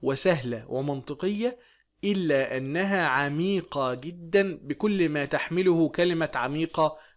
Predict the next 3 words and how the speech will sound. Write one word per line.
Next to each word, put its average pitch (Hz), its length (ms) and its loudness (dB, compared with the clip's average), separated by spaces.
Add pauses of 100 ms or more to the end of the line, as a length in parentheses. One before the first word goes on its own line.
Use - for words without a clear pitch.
من 156 440 -4
معاني. 123 540 -2 (2000)
النقلة 247 600 2